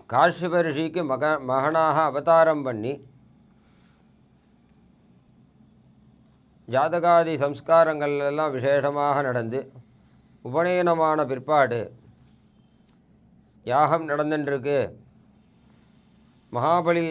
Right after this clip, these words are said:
சக்கரவர்த்தியின் இடத்துல வந்து மூணு அடி மண்ணு வேணும்னு கேட்டான். யாருக்காக மூணு அடி மண்ணு கேட்டான்?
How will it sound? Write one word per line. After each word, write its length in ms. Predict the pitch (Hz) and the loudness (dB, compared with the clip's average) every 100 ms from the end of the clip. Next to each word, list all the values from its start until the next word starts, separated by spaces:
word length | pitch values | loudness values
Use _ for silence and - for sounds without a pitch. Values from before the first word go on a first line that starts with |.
| 156 | -6
சக்கரவர்த்தியின் 680 | 147 147 151 143 147 147 | -6 -2 -2 -2 -4 -6
இடத்துல 600 | 139 127 165 143 117 127 - - _ - | -6 -4 0 2 2 -2 -12 -20 _ -12
வந்து 260 | 131 151 156 | -8 -6 -4
மூணு 360 | 135 156 156 | -4 -4 -2
அடி 160 | 160 175 | -2 0
மண்ணு 320 | 147 160 175 | 0 -2 -2
வேணும்னு 500 | 175 170 165 170 180 | 0 2 2 -2 -2
கேட்டான். 340 | 147 135 120 - - _ _ _ _ _ _ - | 0 -2 -2 -6 -20 _ _ _ _ _ _ -6
யாருக்காக 640 | 117 160 160 165 156 160 | 0 0 2 4 4 2
மூணு 220 | 156 156 | -2 -4
அடி 120 | 147 147 | -4 -4
மண்ணு 280 | 147 156 | -4 -4
கேட்டான்? 420 | 147 143 139 139 | -2 -2 0 -4